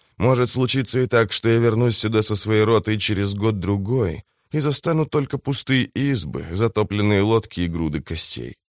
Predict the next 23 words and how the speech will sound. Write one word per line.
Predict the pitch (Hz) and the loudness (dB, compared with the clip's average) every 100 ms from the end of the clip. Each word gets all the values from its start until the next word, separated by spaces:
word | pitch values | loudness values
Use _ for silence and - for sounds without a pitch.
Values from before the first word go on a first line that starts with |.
| _ _ _ - | _ _ _ -4
И | 98 | 2
до | 101 | 2
конца | 101 101 101 117 | 2 0 2 0
жизни | 127 113 90 85 | 2 2 2 0
стану | - 98 87 | 0 0 2
сомневаться, | 85 90 90 85 76 - - 76 76 | 0 0 0 2 0 -2 -4 -4 -4
моя | - 123 151 170 | -2 0 2 0
в | 151 | 0
том | - 98 | 0 0
вина | 85 90 92 95 90 - | 0 0 0 0 -4 -6
или | 95 90 87 | -4 -2 -2
нет. | 73 53 - - _ _ _ _ _ _ - | -4 -8 -14 -20 _ _ _ _ _ _ -2
Кеннету | 104 90 85 90 | 2 4 2 -2
казалось, | 82 92 104 101 85 | -2 0 2 2 2
что | - 104 | 0 -2
при | 95 101 | 0 0
этих | 92 92 | 0 -2
словах | - 98 98 98 | -2 2 2 0
Чернобородый | - 101 95 95 92 90 92 | 0 0 2 2 0 0 -2
вздрогнул | 87 95 110 104 101 98 | -4 -2 -2 0 -2 -2
и | 78 | -2
приоткрыл | 87 95 90 - 80 76 | -4 0 -2 -2 -4 -2
рот. | 76 65 | -2 -6